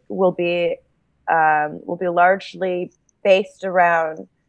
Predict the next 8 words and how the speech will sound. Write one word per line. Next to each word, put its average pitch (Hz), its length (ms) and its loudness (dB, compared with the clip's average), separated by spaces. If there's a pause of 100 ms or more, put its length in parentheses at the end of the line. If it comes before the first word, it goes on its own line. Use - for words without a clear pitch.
(640)
justifying 202 1400 -2
their 185 200 4
legitimacy, 196 880 2 (680)
um, 156 580 2 (140)
you 196 100 0
know, 156 200 2 (220)
looking 185 320 -2
busy, 196 460 2